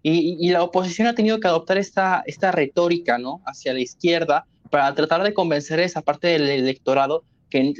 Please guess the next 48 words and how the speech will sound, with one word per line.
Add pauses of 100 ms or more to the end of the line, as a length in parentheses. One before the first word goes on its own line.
(140)
sigue
sin
confiar
en
ellos
porque
sabe
que
el
pri
es
un
partido
que,
que
robó
muchísimo
dinero,
porque
sabe
que
el
pan
es
un
partido
antiderechos,
porque
sabe
que
el
P
R
D (220)
hace
mucho
que
dejó
de
ser
lo
que
era,
¿no? (200)
Y
han
intentado
hacer